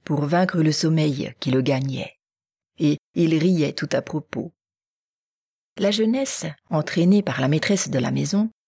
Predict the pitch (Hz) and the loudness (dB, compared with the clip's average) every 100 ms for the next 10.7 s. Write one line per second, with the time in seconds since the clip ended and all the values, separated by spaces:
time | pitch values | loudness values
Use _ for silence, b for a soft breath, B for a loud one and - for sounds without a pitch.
0 | _ _ - 185 208 170 170 196 - 254 | _ _ -6 -2 0 0 -2 -2 -2 0
1 | 185 170 185 160 - 156 151 180 269 135 | 0 2 2 0 -2 0 2 2 0 -2
2 | 151 139 - - 117 - - - - _ | 0 -2 -4 -6 -8 -10 -16 -14 -14 _
3 | _ _ _ _ _ - 135 135 127 170 | _ _ _ _ _ -6 -4 -2 0 0
4 | 220 - _ _ _ - - 139 180 180 | 0 -4 _ _ _ -6 -2 0 2 0
5 | - 127 143 143 - 190 - 131 135 135 | -2 0 0 0 0 -2 -2 -4 -2 -4
6 | 165 220 190 143 - _ _ _ - 208 | -4 -4 -4 -6 -12 _ _ _ -6 -2
7 | 208 240 240 233 294 - 175 - 156 147 | 0 -2 -2 -4 -6 -4 -6 -4 -2 -2
8 | 175 165 135 143 - 175 196 233 - _ | -2 -2 -2 -6 -4 -2 -2 -2 -8 _
9 | _ 190 196 220 240 - - 170 180 - | _ 2 4 4 0 -4 -4 -2 -2 -2
10 | 175 170 165 165 - 143 | -2 0 -2 -4 -8 -10